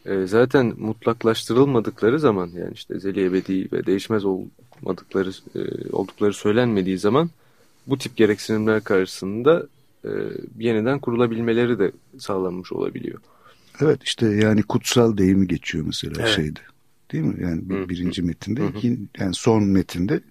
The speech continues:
Speaker 2: artık kutsal denmiyor.
Speaker 1: Evet.
Speaker 2: Hiç, yani hiçbir sakıncası yok kutsal denmeye bence.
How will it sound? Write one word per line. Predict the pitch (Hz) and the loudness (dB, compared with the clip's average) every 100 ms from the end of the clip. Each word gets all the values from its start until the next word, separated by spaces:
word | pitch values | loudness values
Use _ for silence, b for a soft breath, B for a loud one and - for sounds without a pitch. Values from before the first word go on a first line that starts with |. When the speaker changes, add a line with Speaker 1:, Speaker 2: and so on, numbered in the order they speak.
| - 110 - | -8 -6 -4
Speaker 2:
artık | 104 - - _ | -6 -8 -16 _
kutsal | - - - 135 135 | -10 -6 0 2 4
denmiyor. | 131 107 78 67 | 4 4 2 2
Speaker 1:
Evet. | 117 90 B B B B B B B B B B B B B B _ _ _ | 2 0 B B B B B B B B B B B B B B _ _ _
Speaker 2:
Hiç, | 196 - - - | 2 2 -2 2
yani | 135 147 | 4 4
hiçbir | - - | 0 2
sakıncası | 190 156 170 160 151 202 | 4 6 6 6 4 2
yok | 208 - | 2 2
kutsal | 131 - 120 98 | -2 4 4 6
denmeye | 92 92 87 80 - _ _ - | 4 2 0 -4 -6 _ _ -2
bence. | 92 85 - | 0 0 -4